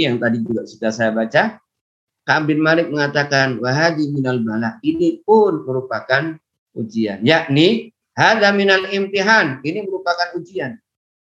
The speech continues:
Wasadda Rasul, eh, radhiyallahu, wasaddun, ya, radhiyallahu anhu. Rajulun majfuun la yukallim.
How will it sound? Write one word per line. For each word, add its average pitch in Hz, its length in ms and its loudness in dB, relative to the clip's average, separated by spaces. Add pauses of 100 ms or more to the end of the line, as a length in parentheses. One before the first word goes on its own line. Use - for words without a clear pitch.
(1900)
Wasadda 180 960 4
Rasul, 190 560 2
eh, 165 240 8
radhiyallahu, 180 720 2
wasaddun, 170 680 -2 (100)
ya, 147 300 -4 (320)
radhiyallahu 175 560 6
anhu. 147 480 0 (720)
Rajulun 220 800 4 (420)
majfuun 156 1200 2
la 214 240 4
yukallim. 147 640 0